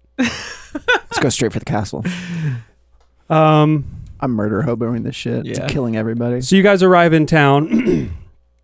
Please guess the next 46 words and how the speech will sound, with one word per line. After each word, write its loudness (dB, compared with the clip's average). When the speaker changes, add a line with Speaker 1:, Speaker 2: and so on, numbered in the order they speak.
Speaker 2:
There 6
is 4
a 2
tavern, 4
a 0
castle, 2
and -2
a 2
shop. -2
What -6
do -8
you -4
do? -14
Speaker 3:
Well, 2
what 2
are 0
we 0
they -4
here 0
for? -8
Speaker 2:
That's -4
up 0
to 0
you 4
to 2
figure 2
out. 2
Speaker 3:
Well, -6
we -4
should -6
go 2
to 0
the 0
tavern -4
and -14
just -10
Speaker 1:
Yeah, 2
Speaker 3:
get -2
Speaker 1:
no, -4
Speaker 3:
get -6
Speaker 1:
absolutely -4
go -6
to -6
tavern -8
first. -10
Speaker 2:
Okay. 0